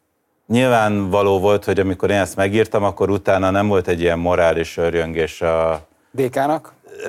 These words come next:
Speaker 1: D K-ra egyszerűen csak a Dobrev Klára bement egy csomó műsorba, elmondta, hogy a cikk minden állítása hazugság, és hogy ő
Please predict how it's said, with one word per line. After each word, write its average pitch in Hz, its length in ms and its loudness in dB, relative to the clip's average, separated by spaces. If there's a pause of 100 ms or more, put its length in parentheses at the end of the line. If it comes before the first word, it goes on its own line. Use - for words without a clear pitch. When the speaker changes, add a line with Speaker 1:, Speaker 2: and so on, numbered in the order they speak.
Speaker 1:
D 107 200 2
K-ra 104 220 2
egyszerűen 95 460 0
csak 90 320 -2
a 90 460 2
Dobrev 85 300 0
Klára 87 320 0
bement 82 340 -4
egy 82 80 -6
csomó 82 280 -6
műsorba, 80 480 -4
elmondta, 73 520 -4
hogy 73 200 -4
a 73 400 -2 (260)
cikk 73 300 -10
minden 73 220 -6
állítása 71 440 -6
hazugság, 73 540 -6
és 71 160 -10
hogy 73 180 -8
ő 73 180 -6